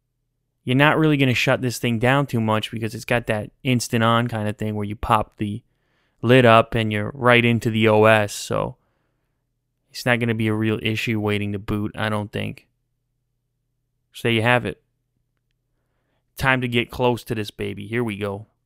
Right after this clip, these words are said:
So we got a U S B, we got our display adapter port on the left-hand side, and on the right-hand side, we got our microphone, our headphone,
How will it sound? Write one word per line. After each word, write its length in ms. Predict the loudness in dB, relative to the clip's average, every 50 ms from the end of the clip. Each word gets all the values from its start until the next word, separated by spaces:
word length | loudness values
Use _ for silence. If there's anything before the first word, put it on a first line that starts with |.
| _ _ _ _ _ _ _ _ _ _ _ _ -10
So 120 | -6 -4
we 100 | -2 2
got 160 | 4 4 4
a 40 | 4
U 240 | 2 2 4 6 6
S 160 | 4 4 2
B, 480 | -2 0 2 2 2 2 0 -2 -6 _ _ _ _ _ _ _ _ _ _ _ _ _ _ _ _ _ _ _ _ _ _ _ _ _
we 140 | -10 -8 -2
got 180 | 0 2 4
our 380 | 6 6 6 6 4 2 -2 -10 _ _ _
display 420 | -4 -4 -4 0 2 2 4 4
adapter 440 | 2 2 2 2 2 0 -2 -6 -8
port 380 | -6 -4 -4 -2 -2 -4 -6 -10 _ _ _ _ _ _ _ _
on 80 | -8 -6
the 100 | -4 0
left-hand 480 | 0 0 -2 -2 -2 -2 -2 -2 -2 0
side, 440 | 0 2 2 2 2 0 -4 -10 -16 _ _ _ _ _ _ _ _ _
and 100 | -6 -4
on 100 | -4 -2
the 80 | -2 0
right-hand 460 | 2 2 2 2 2 0 -2 -2 -2
side, 220 | -4 -2 0 0 0
we 100 | 0 0
got 120 | -2 -2
our 60 | -2
microphone, 800 | -2 0 0 0 -2 -4 -10 -10 -6 -4 -2 -2 -2 -4 -6 -10 -14 _ _ _ _ _ _ _ _ _ -8
our 240 | -6 -6 -8 -12 _ _ _ _ _
headphone, 720 | -2 0 0 0 0 0 0 2 2 2 0 -2 -6 -10